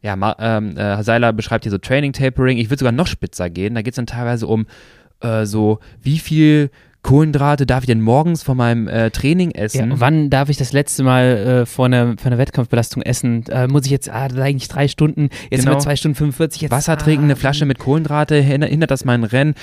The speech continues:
Speaker 1: Darf
Speaker 2: Genau.
Speaker 1: ich Milch in meinen Kaffee tun? Äh, auch eine Frage, die ich schon gehört
Speaker 2: Ja.
Speaker 1: habe.
Speaker 2: Und gleichzeitig die letzten zwei Wochen aber irgendwie beim Training haben schwei-, schleifen lassen zum Beispiel oder bei
Speaker 1: Ja.
Speaker 2: den absoluten Basics.
Speaker 1: Ja, genau.
Speaker 2: Und
Speaker 1: Oder halt zu viel Standgas fahren, weil
Speaker 2: Ja.
Speaker 1: irgendwie Bock mit den Kumpels gefahren und wieder die nächsten fünf Ortsschilder mitgenommen und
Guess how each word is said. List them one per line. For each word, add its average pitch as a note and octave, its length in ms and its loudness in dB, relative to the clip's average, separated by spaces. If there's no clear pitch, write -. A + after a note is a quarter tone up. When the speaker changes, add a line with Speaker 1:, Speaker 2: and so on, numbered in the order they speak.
Speaker 1:
Darf B2+ 160 0
Speaker 2:
Genau. B2 260 2
Speaker 1:
ich B2 60 2
Milch E3+ 240 2
in C#3 100 -4
meinen A#2 160 0
Kaffee A#2+ 300 -2
tun? C3 440 -4
Äh, C3 180 -4
auch F3 160 -2
eine C3+ 80 -4
Frage, A2 280 -4
die A#2+ 60 -4
ich - 60 -8
schon D3 120 -2
gehört D3+ 240 0
Speaker 2:
Ja. A#2+ 80 6
Speaker 1:
habe. F#2 200 0
Speaker 2:
Und C3+ 80 0
gleichzeitig C3+ 440 0
die - 60 -6
letzten C3+ 260 0
zwei B2+ 220 2
Wochen C3+ 220 0
aber A#2 160 2
irgendwie A#2 180 0
beim A2+ 140 -2
Training C3 280 -2
haben G#2+ 120 -4
schwei-, - 260 -2
schleifen B2 400 -2
lassen G#2+ 240 -4
zum A2+ 120 -4
Beispiel A2 220 0
oder A2+ 120 0
bei A#2 120 2
Speaker 1:
Ja. A#2+ 100 2
Speaker 2:
den A#2 140 -4
absoluten D3+ 640 0
Basics. C3+ 600 -2
Speaker 1:
Ja, B2 180 -2
genau. E3 240 -2
Speaker 2:
Und A#2 440 -2
Speaker 1:
Oder A2+ 140 2
halt A2+ 120 0
zu B2 120 -2
viel B2+ 160 -2
Standgas C#3 520 0
fahren, B2 360 -2
weil A2+ 160 2
Speaker 2:
Ja. A#2 60 2
Speaker 1:
irgendwie A#2+ 180 0
Bock B2 260 -2
mit A#2 100 0
den A#2 120 0
Kumpels C#3+ 340 2
gefahren B2+ 380 0
und A2+ 80 0
wieder C3 180 2
die A2 300 -2
nächsten A2 280 0
fünf A2+ 220 -2
Ortsschilder G#2 380 0
mitgenommen C3 500 0
und A#2 140 0